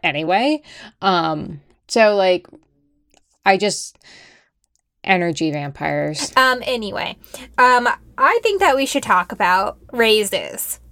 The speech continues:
Speaker 2: Like, how companies give out raises.
Speaker 1: Uh, I think we can talk more, like, beyond that in the scope of, like, pay gaps as well.
Speaker 2: Oh, yeah, for sure.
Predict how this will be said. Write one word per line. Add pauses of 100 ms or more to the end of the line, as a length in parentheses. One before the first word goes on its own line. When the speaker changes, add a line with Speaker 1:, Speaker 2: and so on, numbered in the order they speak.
(120)
Speaker 2:
Like, (260)
how (420)
companies
give (180)
out
raises.
Speaker 1:
Uh, (160)
I
think
we
can
talk
more,
like,
beyond
that
in
the
scope
of, (1080)
like, (800)
pay
gaps
as
well. (120)
Speaker 2:
Oh,
yeah,
for
sure.